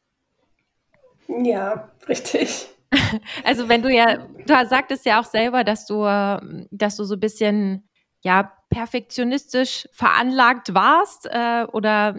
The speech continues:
Speaker 2: manchmal vielleicht auch noch bist. Das ist ja so auch so ein schöner Stressantreiber, der uns ja gerne mal auch immer noch mal überfällt.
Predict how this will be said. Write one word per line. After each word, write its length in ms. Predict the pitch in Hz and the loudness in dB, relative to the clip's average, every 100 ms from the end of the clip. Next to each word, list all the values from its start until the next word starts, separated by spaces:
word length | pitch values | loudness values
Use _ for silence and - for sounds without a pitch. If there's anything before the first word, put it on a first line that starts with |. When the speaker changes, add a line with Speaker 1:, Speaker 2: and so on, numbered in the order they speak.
| - | -8
Speaker 2:
manchmal 520 | - 220 254 - 285 | -4 0 0 0 -2
vielleicht 380 | 277 247 247 - | -2 -2 -4 -4
auch 80 | - | -4
noch 180 | 214 214 | -2 -2
bist. 320 | 208 269 - | 0 -2 -2
Das 100 | 226 | -8
ist 100 | 220 | -4
ja 120 | 233 220 | -2 -2
so 100 | - | -4
auch 100 | - | -4
so 160 | 226 | -2
ein 160 | 220 220 - - - | 0 -2 -6 -18 -2
schöner 340 | 262 254 247 | 0 2 2
Stressantreiber, 1120 | - - 262 - - 262 226 - 220 226 233 | -2 0 -2 0 -4 -4 -6 -2 0 2 0
der 300 | 220 226 233 | 0 0 0
uns 260 | - 226 - | -2 -6 -4
ja 360 | 226 214 214 214 - - _ | -2 0 0 -4 -12 -20 _
gerne 300 | 196 202 226 | 0 0 0
mal 380 | 208 196 190 180 | 0 0 -2 -2
auch 280 | - 185 - - | -2 -2 -4 -4
immer 220 | 262 320 | 0 4
noch 180 | 302 247 | 4 2
mal 180 | 233 226 | 2 0
überfällt. 800 | 214 196 180 - 196 226 269 - | 2 0 0 0 0 0 -4 -14